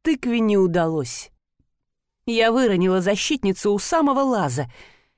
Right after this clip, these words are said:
и теперь она стояла на шухере перед узким ходом. Нож снова ощутимо упёрся возле хребта. "Может, хоть познакомимся?" —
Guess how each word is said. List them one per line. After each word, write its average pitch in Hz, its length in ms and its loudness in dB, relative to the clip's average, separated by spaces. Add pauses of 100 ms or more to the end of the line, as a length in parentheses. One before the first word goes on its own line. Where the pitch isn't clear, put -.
(140)
и 202 160 -2
теперь 233 420 -2
она 165 220 -2
стояла 185 520 -2
на 160 160 -2
шухере 247 640 -4
перед 180 340 -4
узким 175 400 -4
ходом. 147 640 -2 (1040)
Нож 156 380 0
снова 170 500 0
ощутимо 190 680 -2
упёрся 170 480 -2
возле 147 320 -2
хребта. 151 540 -6 (1120)
"Может, 240 440 0
хоть - 220 -4
познакомимся?" — 233 960 0